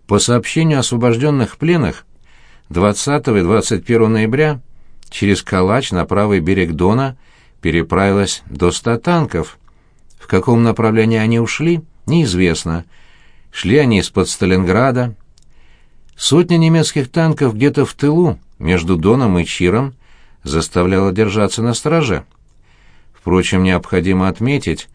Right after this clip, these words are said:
что такого количества танков в боевых группах, посланных Паулюсом к Калачу, всё же не было. Остроты этим показаниям бывших военнопленных придавал тот факт,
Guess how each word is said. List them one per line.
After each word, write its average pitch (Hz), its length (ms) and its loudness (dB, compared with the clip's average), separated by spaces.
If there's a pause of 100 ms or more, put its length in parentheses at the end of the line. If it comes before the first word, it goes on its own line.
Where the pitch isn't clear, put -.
(280)
что - 240 -4
такого 117 400 0
количества 110 600 -2
танков 123 680 -4 (280)
в 69 160 -8
боевых 101 400 2
группах, 101 460 0
посланных 95 540 -2
Паулюсом 90 580 0
к - 40 -18
Калачу, 104 540 -2 (480)
всё - 340 -2
же 80 280 -2 (160)
не 135 240 0
было. 73 320 -4 (1040)
Остроты 147 720 0 (100)
этим 90 300 -2
показаниям 98 680 0
бывших 95 400 -2
военнопленных 156 760 -2 (420)
придавал 107 480 0
тот 127 200 -2
факт, - 380 -4